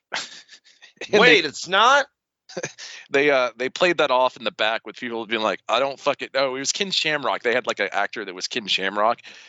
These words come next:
Speaker 1: He's like, "I don't fucking get it. You bounce off the ropes, jump over me, and then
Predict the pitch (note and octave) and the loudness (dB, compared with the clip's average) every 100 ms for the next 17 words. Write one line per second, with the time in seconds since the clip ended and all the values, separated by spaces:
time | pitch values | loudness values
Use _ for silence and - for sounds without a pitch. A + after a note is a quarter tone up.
0 | - D3 C3+ - B2+ D3 E3 - C#3 C#3 | -6 0 0 0 -2 -2 -2 -2 -2 -2
1 | F#2 F#2 A2 F#2 D2+ _ _ _ A2 A2+ | -8 -2 -2 -2 -6 _ _ _ -2 -2
2 | F2+ A#2+ C#3+ D3+ C3+ A2+ G#2+ A2+ G#2+ - | 0 -2 -2 -2 -4 -4 -2 -2 -2 -4
3 | A2 G#2+ A2 A2 G#2+ G2 F#2+ F#2+ F#2 F#2 | -2 -2 -4 -4 -6 -6 -4 -4 -6 -8